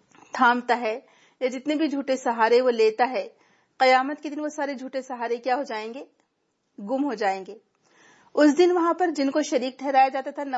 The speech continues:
وہ کام آئیں گے، نہ بیوی بچے، نہ اولاد، نہ بھائی بہن، کوئی کسی کے کام نہیں آئے گا۔ کیا چیز کام آئے گی اس دن، قیامت کے دن؟ صرف اور صرف ایک اللہ تعالیٰ کو ماننا، یعنی توحید، اور دوسرا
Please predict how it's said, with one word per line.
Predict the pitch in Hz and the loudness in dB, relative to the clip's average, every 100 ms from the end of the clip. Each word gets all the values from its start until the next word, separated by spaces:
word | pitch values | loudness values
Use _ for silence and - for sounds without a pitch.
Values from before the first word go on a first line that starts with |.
| 233 | -2
وہ | 233 | -2
کام | 240 285 285 | 0 -2 -2
آئیں | 285 294 | -4 -6
گے، | 311 349 _ _ _ _ 254 | -10 -14 _ _ _ _ -6
نہ | 254 220 | -4 -4
بیوی | 247 240 | -6 -6
بچے، | 269 277 - 285 | -6 -8 -6 -8
نہ | 277 - | -4 -4
اولاد، | 220 220 220 233 | -4 2 2 2
نہ | 247 240 | -6 -8
بھائی | 254 208 | -4 -4
بہن، | 214 226 262 | -4 -6 -6
کوئی | - 302 302 | -6 -6 -6
کسی | 302 233 | -10 -8
کے | 214 | -6
کام | 214 202 | -2 -2
نہیں | 214 220 | -4 -8
آئے | 196 202 | -6 -8
گا۔ | 220 - _ _ - | -12 -16 _ _ -2
کیا | 294 | -2
چیز | 302 294 | -2 -6
کام | - 190 208 | -2 -4 -2
آئے | 202 190 | -8 -10
گی | |
اس | 190 202 | -12 -12
دن، | 202 208 _ | -16 -18 _
قیامت | 214 185 185 180 | -4 -4 -6 -12
کے | 190 | -14
دن؟ | 180 208 _ _ _ _ _ _ _ _ _ _ - | -14 -18 _ _ _ _ _ _ _ _ _ _ -8
صرف | - 277 285 | 0 2 2
اور | |
صرف | 233 302 294 - - _ _ _ - | 2 2 0 -2 -20 _ _ _ 4
ایک | 247 240 | 4 4
اللہ | 233 240 254 | -4 0 0
تعالیٰ | 285 247 247 | 0 -4 -4
کو | 285 | -6
ماننا، | 254 208 214 320 381 _ - | -2 -2 -2 -8 -12 _ -10
یعنی | 214 214 | -8 2
توحید، | 233 226 220 330 427 - _ _ _ | 2 2 0 -4 -4 -10 _ _ _
اور | - 220 | -4 -2
دوسرا | 262 269 277 349 | -2 -4 -2 -4